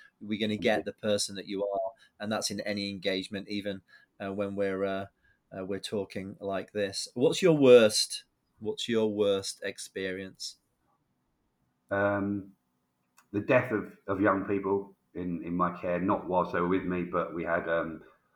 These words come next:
Speaker 2: one of the reasons behind Educating happening was we just had a,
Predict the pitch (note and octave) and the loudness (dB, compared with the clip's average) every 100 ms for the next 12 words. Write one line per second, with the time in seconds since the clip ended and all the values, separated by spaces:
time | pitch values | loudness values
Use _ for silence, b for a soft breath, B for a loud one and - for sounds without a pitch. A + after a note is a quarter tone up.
0 | _ A2 G#2+ G2+ G2 F2 D#2 F2+ F#2 F#2 | _ 2 4 4 2 0 -4 -2 0 -2
1 | G2 - E2+ E2 D#2+ - _ G#2 G2 E2+ | -6 -2 -2 -2 -10 -14 _ -6 -6 -6
2 | D#2+ D#2 D#2+ D#2 F2 F2 F#2 - F2+ E2 | -6 -4 -6 -6 -8 -8 -8 -6 -4 -2
3 | E2 D#2+ | -2 -4